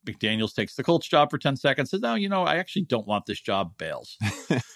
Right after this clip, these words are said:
Speaker 1: And then Belichick gets his last chance in New England. He wasn't gonna get another head coaching job. That didn't work out. And of course, it, it was, it worked famously. And we know the rest of that story. You know, now McDaniels, who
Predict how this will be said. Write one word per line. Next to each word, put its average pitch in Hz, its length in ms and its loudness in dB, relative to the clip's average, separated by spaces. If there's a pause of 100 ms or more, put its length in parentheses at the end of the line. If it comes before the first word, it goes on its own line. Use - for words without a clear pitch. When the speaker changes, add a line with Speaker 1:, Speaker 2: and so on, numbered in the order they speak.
(180)
Speaker 1:
And 107 120 2
then 113 160 4
Belichick 147 460 4
gets - 240 0
his 110 120 -4
last 101 220 0
chance 123 280 -4
in 123 40 -4
New 127 160 4
England. 95 460 -4
He 117 120 -4
wasn't 120 360 0
gonna 120 160 2
get 117 100 0
another 110 300 0
head 110 180 0
coaching 120 300 0
job. 90 240 0
That 107 160 0
didn't 82 160 -6
work 76 220 -10
out. 95 240 -2
And 98 80 -8
of 98 80 -12
course, 95 200 -4
it, 92 140 -6
it 95 60 -4
was, 87 200 -8
it 90 120 -8 (200)
worked 92 220 -8
famously. 92 560 -6
And 92 220 -8 (560)
we 101 100 -6
know 92 100 -4
the 85 80 -6
rest 85 220 -8
of 85 40 -8
that 87 180 -2
story. 82 500 -8
You 104 100 -8
know, 98 60 -8
now 104 220 -2
McDaniels, 110 640 -2
who 101 260 -2